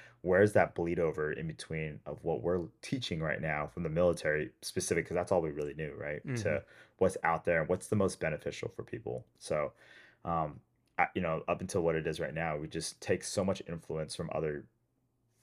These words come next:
Speaker 1: fitness modalities out there to kind of combine it to one to get, like, a holistic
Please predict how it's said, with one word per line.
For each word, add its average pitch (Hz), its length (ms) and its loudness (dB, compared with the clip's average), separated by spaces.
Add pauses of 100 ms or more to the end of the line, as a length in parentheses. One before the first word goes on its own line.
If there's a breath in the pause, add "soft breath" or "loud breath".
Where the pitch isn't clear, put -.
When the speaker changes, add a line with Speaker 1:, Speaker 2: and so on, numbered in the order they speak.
(180)
Speaker 1:
fitness 98 300 2
modalities 80 720 2
out 76 200 -4
there 98 220 2
to - 160 -6
kind 85 200 -4
of 76 60 -14
combine 78 300 -4
it 76 100 -8
to - 120 -6
one 76 220 -4
to - 140 -12
get, 85 140 -2
like, 78 180 -6
a 73 40 -8
holistic 78 720 -6